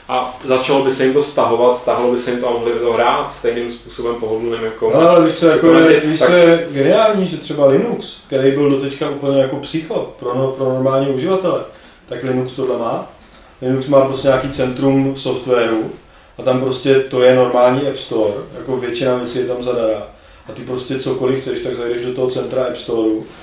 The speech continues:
Speaker 2: tam si napíšeš prostě, co hledáš. Ono ti to najde, ty jenom klikneš, ono si to nainstaluje a jedeš. A jako nemusíš nikde po nějakých obskurních stránkách něco hledat. Ty,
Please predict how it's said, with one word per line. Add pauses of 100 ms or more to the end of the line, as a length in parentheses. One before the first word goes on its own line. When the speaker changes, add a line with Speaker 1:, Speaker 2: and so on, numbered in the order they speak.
(160)
Speaker 2:
tam
si
napíšeš
prostě,
co
hledáš. (360)
Ono
ti
to
najde, (100)
ty
jenom
klikneš,
ono
si
to
nainstaluje (100)
a
jedeš. (420)
A (240)
jako (380)
nemusíš
nikde
po
nějakých
obskurních
stránkách
něco
hledat. (520)
Ty,